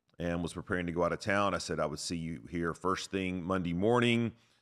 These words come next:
That would have been the sixth, but here we are, Tuesday is the seventh. Uh, so, um, up in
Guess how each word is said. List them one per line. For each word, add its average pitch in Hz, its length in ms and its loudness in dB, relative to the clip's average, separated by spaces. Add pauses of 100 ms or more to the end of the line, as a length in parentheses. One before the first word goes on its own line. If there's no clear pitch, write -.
(160)
That 85 160 0
would 92 80 0
have 82 100 -2
been 85 380 0
the 78 80 -2
sixth, - 680 0 (200)
but 78 120 -2
here 113 180 2
we 113 180 4
are, 101 220 6
Tuesday 123 580 2
is 104 140 -2
the 85 100 -10
seventh. 104 540 0 (640)
Uh, 90 180 0
so, 98 960 4
um, 82 460 0
up 95 200 0
in 90 420 -2